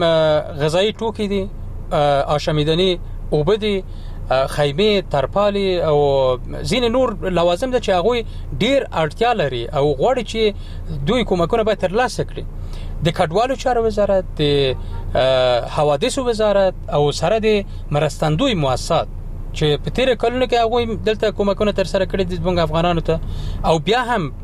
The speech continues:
آه، هغوی متعهد ده او تعهد کړی ده چې بیا هم کومکونه تر سره کوي. نو امیدوار یو چې دوی کومکونه کله چې تر سره کوي، مخکې له دې نه باید کډوال چارو وزارت په جریان کې وساتي،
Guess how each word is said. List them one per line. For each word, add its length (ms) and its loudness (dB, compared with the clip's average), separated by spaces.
آه، 420 2
هغوی 180 2
متعهد 560 0
ده 100 2
او 120 -2
تعهد 500 -2
کړی 140 2
ده 140 0
چې 300 0
بیا 180 2
هم 180 -2
کومکونه 420 0
تر 160 0
سره 240 0
کوي. 260 -4
نو 100 4
امیدوار 400 2
یو 80 -2
چې 480 0
دوی 180 2
کومکونه 460 2
کله 220 0
چې 140 -6
تر 140 0
سره 220 2
کوي، 260 0
مخکې 260 0
له 120 2
دې 120 0
نه 80 4
باید 240 2
کډوال 300 0
چارو 260 0
وزارت 340 0
په 60 -4
جریان 360 -2
کې 60 -4
وساتي، 540 0